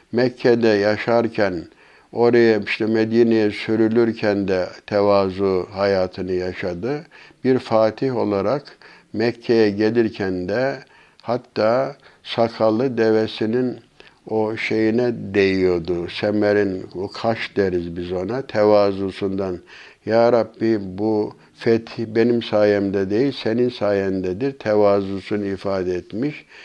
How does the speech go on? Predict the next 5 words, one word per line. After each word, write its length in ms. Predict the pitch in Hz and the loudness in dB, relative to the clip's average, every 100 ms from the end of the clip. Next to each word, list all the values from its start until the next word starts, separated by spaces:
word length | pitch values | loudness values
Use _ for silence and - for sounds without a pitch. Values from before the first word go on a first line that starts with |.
| - - _ - | -20 -20 _ -4
ve 360 | 113 131 131 127 - - | 2 4 4 2 -6 -4
böyle 540 | 110 107 107 117 104 | 0 0 0 -2 0
liderlik, 600 | 107 104 104 101 120 139 | 0 2 2 2 -2 -6
komutanlık 680 | - 104 104 104 104 107 117 | -2 0 0 -4 -4 -2 -4
havasına 800 | - 101 98 92 - 101 117 135 | -4 -2 -2 -4 -6 -6 -6 -8